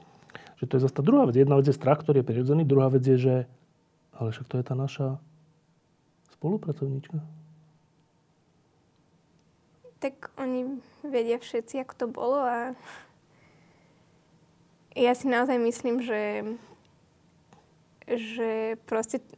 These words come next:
Speaker 2: ten strach, ktorým, v to-, v ktorom oni žijú, je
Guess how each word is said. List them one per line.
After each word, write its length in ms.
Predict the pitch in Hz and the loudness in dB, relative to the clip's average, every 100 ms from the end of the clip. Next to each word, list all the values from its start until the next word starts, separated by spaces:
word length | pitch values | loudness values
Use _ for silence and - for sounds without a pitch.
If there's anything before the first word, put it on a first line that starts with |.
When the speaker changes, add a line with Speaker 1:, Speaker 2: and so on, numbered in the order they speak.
| - 254 | -12 -4
Speaker 2:
ten 160 | 247 | -2
strach, 360 | 247 - 233 262 | -2 0 0 0
ktorým, 440 | - 240 240 226 | -2 0 0 -6
v 120 | 240 - | -12 -8
to-, 300 | 233 226 226 | -4 -2 -4
v 40 | 254 | -8
ktorom 320 | - 226 220 | -8 -6 -4
oni 240 | 220 226 | -4 -4
žijú, 360 | 240 240 226 233 | -2 0 0 0
je 400 | 208 208 202 208 | 0 -2 -4 -6